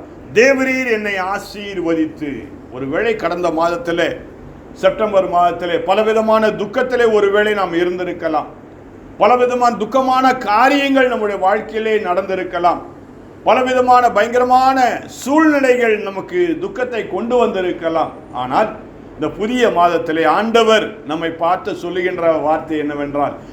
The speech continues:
யாபோஸை போல நாமும், "ஆண்டவரே என்னை ஆசீர்வதியும், தேவரீர் என்னை ஆசீர்வதித்து" என்று சொல்லி நாம் கேட்கின்ற மக்களாக நாம் இருக்க வேண்டும்.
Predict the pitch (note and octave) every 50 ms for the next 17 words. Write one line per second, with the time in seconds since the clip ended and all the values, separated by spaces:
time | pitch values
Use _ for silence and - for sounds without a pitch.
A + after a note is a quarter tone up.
0 | - - - B2+ D3 F#3+ G#3+ B3+ C4+ C4 B3+ B3+ B3 B3 A#3+ B3 - G#3+ G#3 -
1 | - - G#3 G#3+ G#3+ G#3 E3 - - - - - - B2+ C3+ D#3+ F#3 G3 F#3+ F3+
2 | D#3 C3+ C3 C3+ - - - - - - - - - A3+ C4+ C4 C4 B3+ B3+ C4
3 | C4+ C4+ C4+ C4 A#3 E3 C#3+ E3+ G3 G#3+ G#3+ G#3+ G#3 G3 G#3+ A#3+ A3+ - - -
4 | B3 A#3+ G#3+ G3+ F#3 F3+ F3 F3 E3 D#3 C3 - - C3 G3 A#3 C4 B3+ C4+ C#4+
5 | D4 D4+ D#4 D#4 D#4 D4+ C#4 C4 B3 A#3+ A3+ A3 G#3 G3 G#3 A#3+ B3 B3 - A#3
6 | A#3 A3+ G#3+ G3 G3 F#3+ G3 F3+ - - F#3+ F#3+ F#3+ F3+ E3+ E3 D#3 - - E3+
7 | F3+ F#3 F3 D3 B2+ C3 E3 - - - - - - - D#3+ G3 G3 G3 F3+ -
8 | - F#3+ A3 A3+ A3 - G#3+ G#3+ G#3+ G3 F#3 E3+ E3 E3 - F3 F3 F3 F3 E3+
9 | E3 E3 E3+ E3 E3 D3 C#3 C3+ C#3 C#3+ C#3+ C#3 C#3 C3 A#2+ A#2+ A#2 A#2 - -